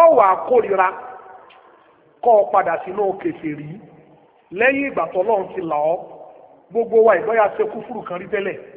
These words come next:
bọ́yà ṣe jàhílíyà rí tọ́lọ́run wá fi ìsìláàmù kẹwa. Á kórìíra ká padà síbi ìkọ̀tọ̀ Ọlọ́run gẹ́gẹ́ bá a ṣe kórìíra kán jù wá sínú iná, kọ́lọ̀ mọ́jà wọ iná.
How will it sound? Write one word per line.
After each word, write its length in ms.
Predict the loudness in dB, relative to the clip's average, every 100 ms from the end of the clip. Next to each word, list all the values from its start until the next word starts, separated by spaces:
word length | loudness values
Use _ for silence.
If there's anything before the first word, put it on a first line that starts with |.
| -20 -20 -20 -20 _
bọ́yà 260 | 0 2 2
ṣe 140 | 0 -2
jàhílíyà 480 | -2 -2 -2 0 0
rí 80 |
tọ́lọ́run 260 | 0 -2 2
wá 140 | 2
fi 100 | 2
ìsìláàmù 420 | -6 -2 0 0 -6
kẹwa. 300 | -10 -8 -10 -12 -20 -20 _ _
Á 160 | 2 4 4 2
kórìíra 460 | 0 0 2 0 0
ká 160 | -2
padà 320 | -4 -4 -4 -8
síbi 300 | -10 -16 -16
ìkọ̀tọ̀ 480 | -16 -10 -8 -6 -6
Ọlọ́run 300 | -4 -4 -4 -10 -20 -20 -20 -20 _ -4
gẹ́gẹ́ 340 | 0 0 0
bá 140 | 2 4
a 160 | 4 2
ṣe 140 | 0
kórìíra 440 | -2 -4 -2 -2 -2
kán 180 | -4 -6
jù 120 | -4
wá 100 | -6
sínú 220 | -6 -12 -12
iná, 160 | -12 -14 -18
kọ́lọ̀ 240 | -8 -4 -4
mọ́jà 240 | -4 -6
wọ 140 | -10 -12
iná. 140 | -14